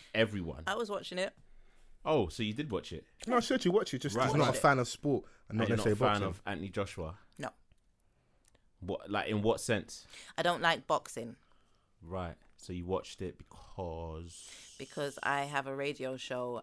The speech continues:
Speaker 2: and a podcast sometimes, so I have to stay up on what's
Speaker 1: Podcast
Speaker 2: going on.
Speaker 1: sometimes. <laughs>
Speaker 2: I
Speaker 1: But
Speaker 2: have to
Speaker 1: yeah.
Speaker 2: stay up on what's going on, so I watched it. And to be honest, I wasn't gonna watch it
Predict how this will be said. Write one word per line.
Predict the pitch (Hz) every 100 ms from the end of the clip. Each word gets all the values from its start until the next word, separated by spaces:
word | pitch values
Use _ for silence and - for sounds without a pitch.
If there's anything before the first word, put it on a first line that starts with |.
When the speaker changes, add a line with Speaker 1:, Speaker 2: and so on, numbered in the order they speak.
| -
Speaker 2:
and | 127 127 123 123 117
a | -
podcast | - 139 - 123 110 - - -
sometimes, | - 123 123 123 120 120 123
so | 131
I | 127
have | 120 127 -
to | 123
stay | - 135 127
up | 131 -
on | 131
what's | 131 -
Speaker 1:
Podcast | -
Speaker 2:
going | 139 131 131
on. | 127
Speaker 1:
sometimes. | 131 117 92 95 - -
<laughs> | 107 110 - 120 - 117 - 110 - - - - - - - -
Speaker 2:
I | - 120 - - - - 349 466 - - -
Speaker 1:
But |
Speaker 2:
have | 185 190
to |
Speaker 1:
yeah. | 196 226
Speaker 2:
stay | 185
up | 180 180
on | 175 151
what's | 139 -
going | 156 147 156
on, | 160 139 131
so | 135 143 135 131 131
I | 131
watched | 135 160 - - -
it. | 131 - _ - -
And | 165 165 156 -
to | -
be | 180
honest, | 185 175
I | 175 156
wasn't | 151 170 160 104
gonna | 160 151
watch | 147 160 170
it | 180